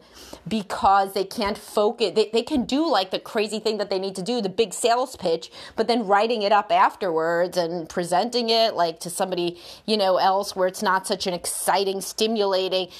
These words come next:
do or die format, that's when they are going to struggle. So even if your husband with A D H D doesn't tell you about work troubles,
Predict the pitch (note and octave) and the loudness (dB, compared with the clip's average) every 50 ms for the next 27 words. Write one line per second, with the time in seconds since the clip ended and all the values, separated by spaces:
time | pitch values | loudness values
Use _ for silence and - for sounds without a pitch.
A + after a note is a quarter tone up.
0 | - - - - G#3+ A3 G#3 G#3 G#3 G#3 G3+ F#3 F#3 F#3 F#3 - - G#3+ C4+ D4+ | -20 -12 -6 -2 0 2 2 2 4 4 6 6 4 4 0 -2 0 2 2 2
1 | C#4 A3+ F#3+ F#3 F#3+ - - - F3+ F#3+ F#3+ - - - G3+ G3+ G3 F3+ F3 E3+ | 2 2 4 4 4 4 4 4 4 4 4 0 -4 -2 -2 0 2 2 2 2
2 | F3 F3 E3+ F3+ E3+ E3 E3+ F3 E3+ E3+ - - - - E3+ E3 D3+ D3+ - - | 0 -2 -2 -2 -2 -2 -2 -4 -6 -8 -8 -8 -4 -2 0 0 0 -2 -4 -12
3 | - _ _ _ - - - - - - - - - - - A#3+ A3 G#3+ G#3+ G#3+ | -14 _ _ _ -18 -18 -16 -16 -16 -14 -8 -6 -4 0 2 4 6 6 6 4
4 | G#3+ G#3 G3+ G3+ - B3+ C#4 B3 D4+ D4 C#4+ B3 C4 - - G3+ G#3+ A3+ A3 A3+ | 2 0 -2 -2 -2 -2 0 0 0 0 0 -2 -2 -6 -8 -2 2 2 2 4
5 | A#3 B3 G#3+ A3 A3+ A3 G#3 G3+ G#3 G3 F#3+ G3 G3 G3 F#3 - - G3+ F3+ F#3 | 2 0 -2 -2 -2 -4 -4 -2 -2 -2 0 0 -2 -2 -2 -4 -6 -2 -2 -2
6 | F3 E3 - - - - - D3 F3+ F#3+ A3+ A#3 C4 C4 B3+ B3 B3+ C4 C4 - | -4 -4 -10 -12 -10 -4 -2 0 0 0 0 0 0 0 2 2 4 2 2 2
7 | B3+ C4 B3+ C4 - - D#4 C#4 B3+ C4 C4+ C#4 C#4 | 2 0 0 -2 -6 -2 0 0 0 0 -2 -4 -6